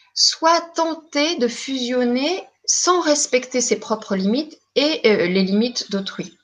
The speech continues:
Hein ? Et il va du coup, cet adulte, développer un, un, un profil tacite, un fonctionnement inconscient plus ou moins marqué, fusionnel pour celui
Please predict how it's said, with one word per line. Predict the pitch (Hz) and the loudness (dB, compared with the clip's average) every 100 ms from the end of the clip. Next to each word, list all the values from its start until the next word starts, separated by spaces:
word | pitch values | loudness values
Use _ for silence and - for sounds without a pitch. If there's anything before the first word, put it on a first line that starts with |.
| _ _ _ _ _ _ - | _ _ _ _ _ _ -10
Hein ? | 196 - - - - | -10 -8 -12 -8 4
Et | 208 | 6
il | 202 | 6
va | 269 330 | 4 4
du | 285 | 2
coup, | 277 - 294 | -4 -6 -4
cet | - 180 | -2 -2
adulte, | 175 202 302 226 | -2 -4 -2 2
développer | 202 226 240 240 240 - | 4 4 2 2 2 2
un, | 180 165 - - - - | 0 -2 -6 -18 -6 0
un, | 175 - | 0 0
un | 180 170 | 0 0
profil | - - 240 233 254 226 | -2 -2 0 0 -2 -2
tacite, | 208 226 233 - 480 - - _ - - _ | 4 4 4 2 0 -2 -20 _ -20 -20 _
un | 185 180 | -2 -2
fonctionnement | 180 285 277 - 247 226 220 220 214 196 - | 2 2 2 2 4 4 4 4 4 0 2
inconscient | 233 247 240 226 208 - 240 | 4 4 2 -2 0 0 -2
plus | 240 - 226 208 | -2 -8 -2 2
ou | |
moins | 196 180 | 4 4
marqué, | 180 - - 285 523 - _ _ - | 2 -2 -2 0 0 -2 _ _ -10
fusionnel | - 320 311 240 247 220 214 208 190 | -4 0 2 6 6 8 8 6 2
pour | 180 | -4
celui | - 185 180 202 226 | -2 0 2 2 0